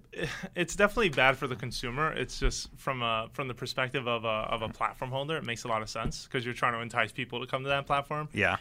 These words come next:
Speaker 1: You're trying to give them reasons why they should be playing Destiny on PlayStation and not on Xbox.
Speaker 2: Mm-hmm.
Speaker 1: And I'm not saying that I necessarily, I, I don't think it's fair, I, and I don't agree with it,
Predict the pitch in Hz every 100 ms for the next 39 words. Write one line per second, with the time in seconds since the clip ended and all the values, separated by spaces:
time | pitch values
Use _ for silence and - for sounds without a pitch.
0 | - 139 156 143 151 151 139 151 135 120
1 | 113 120 123 123 131 123 120 120 117 120
2 | - 117 113 - 117 117 - 117 110 107
3 | 92 104 - - - - - 92 156 165
4 | 147 156 139 131 120 - - - - -
5 | 131 127 131 - 131 123 - 139 - 143
6 | 147 139 - - 143 127 113 - 117 165
7 | 185 - 127 123 - 127 120 120 120 113
8 | 117 127 170 202